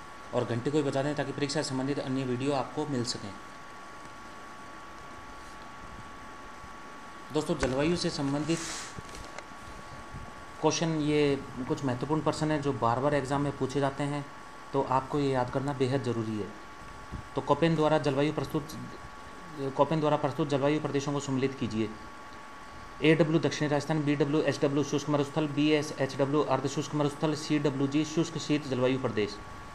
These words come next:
मावट होती है पश्चिमी विक्षोभों से। ईएडी जलवायु पाई जाती है बाड़मेर, जैसलमेर में। राजस्थान राज्य में न्यूनतम ग्रीष्मकालीन तापमान आलेखित किया जाने वाला भाग है दक्षिण पश्चिमी भाग।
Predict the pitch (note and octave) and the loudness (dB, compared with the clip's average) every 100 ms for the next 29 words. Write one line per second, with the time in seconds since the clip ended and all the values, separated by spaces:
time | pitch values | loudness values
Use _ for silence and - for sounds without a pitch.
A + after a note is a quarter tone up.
0 | - - - - B2+ D3 E3 D#3 D#3+ D3+ | -14 -14 -12 2 8 8 8 6 4 2
1 | D#3+ - D3+ D3 - D#3 D3 D3 C#3+ - | 0 2 2 2 2 2 2 0 -2 -4
2 | - - - - D#3+ D#3+ D#3 D#3 D3 D3+ | -12 -14 -4 6 8 10 8 6 8 6
3 | D3+ C#3 C#3+ D#3 D3 C3 B2+ C#3+ C#3 C3 | 6 4 4 4 4 4 4 2 2 2
4 | C#3+ D3 D3 D3 - - - - - - | 0 0 -2 -4 -8 -12 -14 -14 -14 -4
5 | A#2+ C#3+ D#3 E3 D3+ D#3 D#3+ D3 D3 E3 | 4 6 6 6 6 6 4 4 4 2
6 | C#3+ C#3 D#3 D3+ C#3+ D3+ D3+ C3 - D3+ | 4 2 2 2 2 2 2 2 2 0
7 | - C#3 C#3 D#3 - C#3+ C#3 C#3+ C#3 B2 | 2 2 2 0 0 2 4 4 2 2
8 | A#2 B2 C3+ B2 - C#3 C#3 D3 D3 C3+ | 0 2 2 0 0 -2 0 2 2 2
9 | C#3 | 2